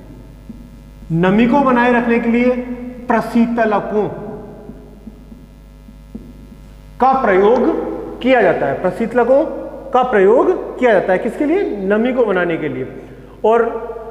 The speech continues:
राजस्थान में देश का चार प्रतिशत उत्पादन होता है और उत्पादन में केवल शूटिंग व शर्टिंग का कपड़ा ही बनाया जाता है।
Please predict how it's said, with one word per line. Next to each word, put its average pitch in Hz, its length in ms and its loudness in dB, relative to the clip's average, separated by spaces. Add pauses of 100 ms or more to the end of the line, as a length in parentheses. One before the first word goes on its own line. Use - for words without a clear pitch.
राजस्थान 247 480 2
में 247 280 0
देश 208 340 2
का 226 120 0
चार 226 520 0
प्रतिशत 196 520 -8
उत्पादन 160 520 -4 (880)
होता 170 320 2
है 165 240 0 (460)
और 214 140 4
उत्पादन 208 460 2
में 240 240 0
केवल 233 280 2
शूटिंग 214 520 -6
व 233 80 0
शर्टिंग 185 400 -6
का 196 100 -2
कपड़ा 156 340 -8
ही 180 160 -6
बनाया 156 400 -4 (720)
जाता 175 320 0 (500)
है। 160 120 -2